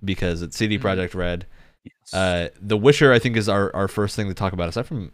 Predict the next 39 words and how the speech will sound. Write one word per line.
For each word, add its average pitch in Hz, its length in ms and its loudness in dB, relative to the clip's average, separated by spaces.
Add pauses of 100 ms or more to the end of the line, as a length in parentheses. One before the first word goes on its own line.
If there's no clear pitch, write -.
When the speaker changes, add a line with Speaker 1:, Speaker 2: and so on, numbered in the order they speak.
Speaker 1:
Gundam 156 540 2
didn't 127 240 0
come 98 180 -2
from, 76 220 -10 (1500)
Gundam 294 220 4
started 143 460 4
as 98 200 0
a 95 40 -2
T - 120 -8
V 73 100 -8
series, - 240 -6
right? 78 140 -8
Not 104 160 -2
a 101 60 -2
manga. - 380 -6 (500)
Just 127 140 2
to 135 60 2
Speaker 3:
Yeah, 120 40 2
Speaker 1:
make 113 120 4
Speaker 3:
it - 40 -10
started 110 200 -2
Speaker 1:
sure. 107 60 0
Speaker 3:
as 101 100 -4
a 98 40 -12
T - 200 -18
V 92 80 -14 (320)
Speaker 1:
Okay. 85 80 -8
Speaker 3:
series - 300 -12
Speaker 1:
And 104 100 -6
then 104 120 0
mangas 104 300 0
were 98 60 0
Speaker 3:
to 90 40 -2
Speaker 1:
made 80 140 -6
Speaker 3:
make - 80 -10
Speaker 1:
after 78 160 -12
the 80 60 -12
Speaker 3:
toys. 78 100 -14
Speaker 1:
fact. 55 260 -14